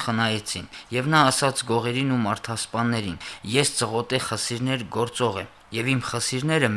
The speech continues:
մեծ արժեք ունեն"։ Եվ նրանք նրա համար ծղոտ բերեցին և ասացին, որ գործի, և թագավորի որդին երեք օրում երեք խսիր գործեց և ասաց. "Այս խսիրները տարեք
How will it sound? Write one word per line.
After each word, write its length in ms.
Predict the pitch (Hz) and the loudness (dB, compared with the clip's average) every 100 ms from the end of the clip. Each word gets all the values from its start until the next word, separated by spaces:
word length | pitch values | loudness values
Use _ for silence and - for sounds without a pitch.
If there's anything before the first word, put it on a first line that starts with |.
| 117 | 2
մեծ 280 | 175 175 123 127 | 0 0 0 0
արժեք 400 | 123 123 - 98 | 2 -2 -2 -6
ունեն"։ 200 | 90 87 - - - | -8 -8 -16 -20 -6
Եվ 160 | 127 135 | 0 4
նրանք 300 | 139 165 185 - 123 | 6 6 6 2 2
նրա 160 | 123 120 | 4 4
համար 300 | 135 143 143 - | 6 4 4 0
ծղոտ 280 | 123 135 127 101 | 0 2 0 0
բերեցին 540 | 98 101 - - 160 131 | -2 -2 -4 -2 0 2
և 180 | 120 123 | 2 2
ասացին, 540 | 120 127 123 131 104 101 | 2 0 0 -2 -2 -2
որ 120 | 101 110 | -6 -4
գործի, 400 | 110 110 - 151 160 - - | -2 -2 -2 -4 -4 -8 -4
և 140 | 123 127 | -2 0
թագավորի 480 | 135 139 156 170 147 | 0 4 4 4 2
որդին 380 | 131 - 151 135 | 0 0 0 2
երեք 320 | 123 135 139 107 | 2 0 0 0
օրում 220 | 127 139 113 | 2 2 2
երեք 300 | 120 131 - - | 0 0 -2 -4
խսիր 340 | 117 - 117 101 | -4 -4 -4 -4
գործեց 440 | 104 - 113 - 104 | -6 -6 -8 -6 -4
և 140 | 107 | -2
ասաց. 380 | 104 - 90 - - - - - | -2 -4 -8 -12 -14 -12 -6 -2
"Այս 140 | 139 - | -2 0
խսիրները 600 | 127 - 123 123 147 135 - | 0 0 -2 0 0 0 -2
տարեք 260 | 101 117 | 0 0